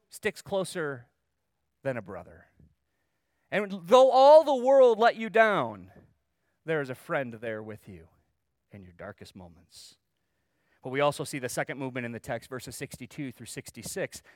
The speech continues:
the enemies in the darkness. The chief priests and the very self-righteous Pharisees set up a meeting with the Roman governor Pilate, interestingly, the next day. The day of preparation is the day to get ready so you don't do any work the next day for a Sabbath. But it says the next day.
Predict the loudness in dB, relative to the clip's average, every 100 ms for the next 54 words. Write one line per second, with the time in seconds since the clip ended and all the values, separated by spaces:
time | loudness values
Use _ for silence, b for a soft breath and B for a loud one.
0 | -14 -10 -8 -8 -10 -12 -14 -16 -12 -12
1 | -12 -18 -20 -20 -20 _ _ _ _ _
2 | _ _ _ _ -18 -14 -8 -8 -8 -8
3 | -6 -8 -10 -8 -4 -4 -4 -2 -2 -2
4 | -4 -4 -8 -8 -4 -4 -6 -12 -14 -18
5 | -20 _ _ _ -4 -2 -2 -4 -6 -6
6 | -6 -6 -6 -4 -4 -4 2 2 2 -8
7 | -8 -6 -2 -2 -4 -8 -8 -8 -4 -4
8 | -4 -8 -8 -6 -8 -6 -6 -6 -6 -4
9 | -4 -4 -4 -4 -4 -6 -4 -6 -6 -10
10 | -10 -8 -6 -6 -8 -4 -4 -4 -8 -10
11 | -10 -10 -10 -10 -10 -10 -10 -10 -10 -12
12 | -14 -14 _ _ _ _ _ _ -6 -6
13 | -2 -2 -4 -10 _ _ _ _ _ _
14 | _ -12 -12 -8 -8 -8 -10 -12 -12 -12
15 | -12 -12 -12